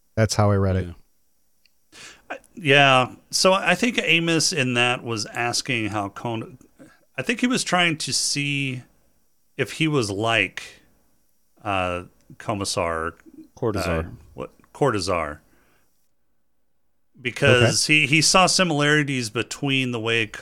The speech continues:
Speaker 3: uh, Cortazar acted and the way he thought and acted.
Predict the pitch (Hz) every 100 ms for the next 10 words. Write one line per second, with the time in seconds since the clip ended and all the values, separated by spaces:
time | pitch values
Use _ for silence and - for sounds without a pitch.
0 | - 107 98 - 139 127 110 123 117 -
1 | 113 113 120 117 110 117 101 101 101 107
2 | 95 - 117 113 113 110 - 110 110 113
3 | - 117 - 117 120 135 127 120